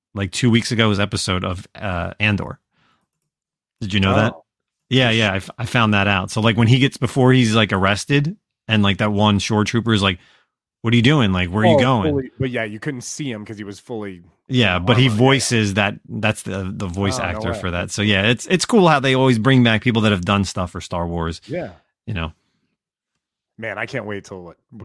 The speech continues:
Speaker 2: two mo-, two more episodes and we get to talk about Andor.
Speaker 1: Yeah, Andor is gonna be, it's crazy, and it's, every episode has been getting high reviews, and I, I can't wait to see that, how the, how this season one is gonna end, because season two is gonna go so fast.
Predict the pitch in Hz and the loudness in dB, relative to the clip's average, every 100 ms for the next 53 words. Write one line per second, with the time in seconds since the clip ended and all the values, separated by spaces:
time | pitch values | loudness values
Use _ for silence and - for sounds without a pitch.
0 | - 131 117 117 - - 131 127 120 - | -14 -12 -10 -12 -14 -10 -6 -6 -8 -12
1 | 120 113 107 90 - 98 92 80 92 90 | -12 -12 -16 -16 -20 -20 -20 -20 -20 -20
2 | 80 82 _ _ 104 104 92 92 101 95 | -20 -20 _ _ -6 -2 -2 0 0 0
3 | 90 98 87 90 87 85 85 _ _ 101 | 0 -2 -4 -4 -6 -6 -10 _ _ -10
4 | - - 92 85 90 90 87 85 - - | -4 0 0 -2 -6 -4 -4 -6 -10 -18
5 | - _ _ _ _ _ _ 113 120 131 | -18 _ _ _ _ _ _ -2 2 4
6 | 127 113 - 117 113 98 101 98 92 87 | 4 2 2 4 4 4 2 2 0 -2
7 | 92 107 104 95 101 98 92 - 95 90 | -2 0 0 0 -2 -2 -4 -6 -6 -4
8 | 85 87 - _ _ _ _ - 95 92 | -4 -6 -8 _ _ _ _ -8 -6 -6
9 | 95 - 87 98 90 98 107 92 90 - | -6 -6 -4 -4 -6 -8 -6 -4 -6 -8
10 | 101 95 87 - - 104 92 90 - 92 | -6 -6 -6 -10 -8 -4 -2 -2 -2 -2
11 | 92 87 87 85 85 80 82 82 90 90 | -2 -2 -4 -6 -6 -8 -8 -10 -10 -6
12 | 107 95 92 104 85 90 82 85 87 82 | -4 -4 -4 -6 -4 -4 -4 -4 -4 -6
13 | - - _ - - 101 101 - 85 82 | -16 -20 _ -6 -4 -2 -2 -2 -4 -4
14 | 87 - | -10 -20